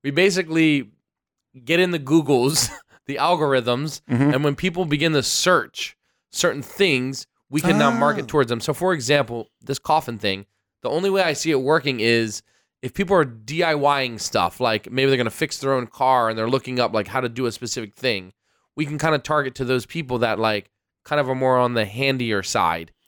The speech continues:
Speaker 2: Okay, so, uh, basically you're telling me what, what, what do you think are the most hazardous jobs out there? I think we should, uh, really target those types of jobs.
Speaker 1: Oh, <laughs> that's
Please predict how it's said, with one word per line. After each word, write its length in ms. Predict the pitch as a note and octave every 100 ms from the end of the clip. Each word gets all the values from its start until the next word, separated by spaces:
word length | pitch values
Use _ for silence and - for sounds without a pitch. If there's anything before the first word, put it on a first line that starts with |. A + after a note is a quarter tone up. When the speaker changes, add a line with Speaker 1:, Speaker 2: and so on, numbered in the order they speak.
| -
Speaker 2:
Okay, 300 | A#3 A3 A3+
so, 260 | G#3+ G3+
uh, 260 | F#3 F3+ F3+
basically 460 | D3 G#3 G#3 G#3 F#3
you're 80 | F3+
telling 260 | F#3+ F3+
me 140 | F3+ F3
what, 240 | E3+ G3
what, 360 | D#3+ F3 A3 -
what 120 | F#3
do 40 | B3
you 60 |
think 240 | A3 A3 F#3+
are 60 |
the 100 | E3+
most 200 | E3+ E3
hazardous 440 | - E3 D#3+ D#3+ C3+
jobs 340 | C3 D3+ C3+
out 200 | D3+ C#3+
there? 140 | A2
I 60 | G#2
think 140 | C#3+ C#3
we 80 |
should, 200 | C#3 C#3
uh, 120 | B2 A2+
really 180 | C3 A2+
target 400 | - C#3+ B2+ G2+
those 220 | B2+ B2+
types 220 | - G2+
of 80 | G2+
jobs. 360 | G#2+ G2+ - - _ _ -
Speaker 1:
Oh, 260 | A3+ D3+
<laughs> 40 | B2
that's 260 | A2+ -